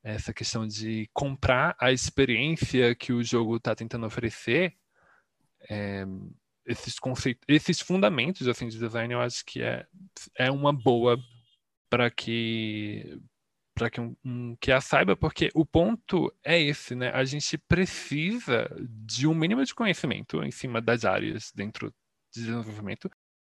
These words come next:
pra poder oferecer feedbacks, né? No caso, assim, a gente consegue oferecer intrinsecamente feedbacks que atingem a nossa área do lado de funcionalidade,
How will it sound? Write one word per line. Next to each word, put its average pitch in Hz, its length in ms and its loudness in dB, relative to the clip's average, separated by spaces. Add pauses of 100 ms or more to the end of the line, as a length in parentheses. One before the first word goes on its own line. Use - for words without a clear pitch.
pra 143 160 6
poder 160 680 6
oferecer 147 440 2
feedbacks, 143 580 -2
né? 107 160 -4 (600)
No 120 80 4
caso, 131 440 4
assim, 110 360 -4
a 98 120 0
gente 107 300 -4
consegue 127 340 0
oferecer 117 680 2 (160)
intrinsecamente 113 880 0
feedbacks 113 580 -4
que 107 220 -6
atingem 110 480 -2
a 107 80 0
nossa 104 320 -2
área 95 360 -4 (440)
do 101 160 -6
lado 98 420 -4
de 95 460 -10
funcionalidade, 107 840 0